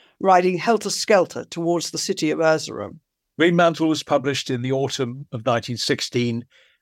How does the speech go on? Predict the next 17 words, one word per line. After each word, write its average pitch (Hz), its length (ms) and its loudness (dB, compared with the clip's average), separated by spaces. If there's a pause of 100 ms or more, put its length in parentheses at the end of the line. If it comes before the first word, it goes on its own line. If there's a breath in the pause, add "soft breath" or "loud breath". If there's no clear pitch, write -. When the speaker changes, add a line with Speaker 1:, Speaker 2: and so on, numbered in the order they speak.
(140)
Speaker 2:
and, 135 380 0 (260)
uh, 127 200 0
another 135 360 2
little 127 240 -2
sidelight 123 760 0 (320)
on, 123 240 -2
on 131 220 2
the 123 80 0
novel. 101 480 -6 (220)
The 110 80 -6
following 175 440 4
October, 113 680 -2 (320)
Buchan 156 400 2
received 120 760 -2
a 135 80 -2
touching 214 520 -2
letter 107 420 -4